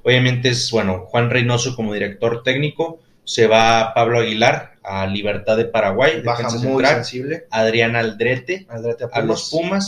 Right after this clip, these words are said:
Speaker 1: Pumas. El Quick.
Speaker 2: Ah, el Quick todavía juega.
Speaker 1: El Quick Mendoza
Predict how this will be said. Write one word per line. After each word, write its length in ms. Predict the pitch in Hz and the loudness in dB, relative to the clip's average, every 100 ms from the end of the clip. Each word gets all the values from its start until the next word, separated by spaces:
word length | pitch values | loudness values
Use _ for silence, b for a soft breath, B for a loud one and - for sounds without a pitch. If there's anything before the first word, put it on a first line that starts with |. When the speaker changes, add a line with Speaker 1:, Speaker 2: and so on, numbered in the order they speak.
| - | -6
Speaker 1:
Pumas. 40 | _ _ _ _ _ - | _ _ _ _ _ -4
El 200 | 117 117 | -2 0
Quick. 440 | 214 233 - - _ _ _ _ _ _ | 0 0 -4 -18 _ _ _ _ _ _
Speaker 2:
Ah, 260 | 151 202 196 | 2 6 6
el 80 | 175 | 4
Quick 160 | 226 226 | 2 2
todavía 200 | 202 170 | 2 4
juega. 220 | 151 127 | 4 2
Speaker 1:
El 60 | 127 | 2
Quick 180 | 156 156 | 0 0
Mendoza 640 | 160 156 175 180 196 196 | 0 4 4 4 0 0